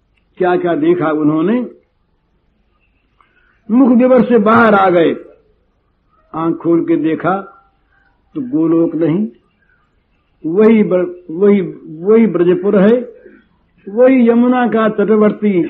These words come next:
वो बालुकामय स्थान है, ठीक वही लीला स्थली है। वो श्री कृष्ण सखाओं के साथ वही खेल रहे हैं और वैसे ही हंस रहे हैं।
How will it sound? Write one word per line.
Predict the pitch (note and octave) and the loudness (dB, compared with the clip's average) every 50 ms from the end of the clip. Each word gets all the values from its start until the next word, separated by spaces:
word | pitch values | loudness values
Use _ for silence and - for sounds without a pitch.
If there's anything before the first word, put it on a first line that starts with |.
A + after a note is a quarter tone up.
| - A#2+ A2 - _ _ _ _ E3+ | -8 -14 -20 -20 _ _ _ _ -10
वो | E3+ F3 F#3+ F#3 F3+ E3+ D3+ C#3+ - - D3 | -6 -2 0 0 0 0 -2 -4 -8 -12 -16
बालुकामय | D3 D3+ E3+ F3+ G3+ G#3 G#3 G3+ G#3 G3+ G3 F#3 F3+ F3 F3 E3+ E3 E3 | -10 -8 -4 -2 0 0 0 0 -2 -2 -4 -2 -2 -2 -2 -2 -2 -2
स्थान | E3 - - - E3 F3 F3+ F#3+ | -4 -8 -12 -8 -6 -6 -4 -4
है, | F3+ C3 F#3 G#3+ A3+ A3+ - - - _ _ _ _ _ _ _ _ _ _ _ _ _ _ _ _ _ _ _ _ - | -4 -4 -2 -4 -4 -4 -8 -14 -20 _ _ _ _ _ _ _ _ _ _ _ _ _ _ _ _ _ _ _ _ -2
ठीक | - C4+ C#4 C#4 B3+ - G#3 | 2 4 4 4 4 2 0
वही | A3 A3 G#3+ G#3+ A3+ G#3 G3 | 2 4 4 4 4 4 2
लीला | F#3 E3 D#3 F3 F3+ F#3 F#3+ F#3+ F3+ F3+ | 0 -4 -6 -4 -2 -2 0 0 0 -2
स्थली | D3+ - - - E3+ F3+ F3+ G3+ | -4 -6 -4 -2 -2 0 2 2
है। | G#3 F3 F3+ A3+ A#3 B3 B3 - - - _ _ _ _ _ _ - - - _ - - | 2 2 2 2 2 0 0 -4 -12 -20 _ _ _ _ _ _ -20 -20 -20 _ -10 -8
वो | C#3+ | -8
श्री | - - D#3+ E3+ F3+ | -6 -2 0 2 2
कृष्ण | F3+ G#3 A3+ G#3 - B3 B3 A3+ F3+ - - - - - _ _ _ _ _ _ _ _ _ _ G#3 | 4 2 2 2 2 2 2 2 2 0 -2 -8 -14 -20 _ _ _ _ _ _ _ _ _ _ -14
सखाओं | - - E3 E3 E3 F3+ F#3+ F#3+ F#3 | -8 -6 -4 -2 -2 0 0 0 0
के | E3+ E3+ | 0 -2
साथ | - - F3 E3 E3 D#3 - D#3 | -2 -2 -4 -4 -4 -4 -6 -4
वही | D3+ E3 E3+ F3+ F3+ E3 | -2 0 2 2 2 0
खेल | E3+ - D3 D#3+ E3 E3+ | -2 -2 -2 -2 0 0
रहे | F3+ F3 F3 F#3+ G#3 | 0 0 0 0 2
हैं | G3+ G3 G#3+ A#3+ B3+ B3 - - _ _ _ _ _ _ _ _ _ _ _ _ _ _ _ _ _ _ _ | 2 2 2 0 0 -4 -8 -14 _ _ _ _ _ _ _ _ _ _ _ _ _ _ _ _ _ _ _
और | D#3+ D#3+ D#3 D3+ D3 D3 C#3 - - - - - - - - _ - | -4 -2 -2 0 -2 -2 -4 -6 -8 -12 -12 -12 -14 -20 -20 _ -10
वैसे | D3+ D#3+ F3 F3+ E3+ - F3+ F3 | -6 -2 0 0 0 0 0 -2
ही | C#3 | -2
हंस | A2+ A#2+ - C3 | -2 -6 -10 -12
रहे | C3+ C3+ B2+ B2 C3 | -14 -14 -14 -14 -14
हैं। | B2+ A2 A#2 C3+ | -16 -16 -18 -20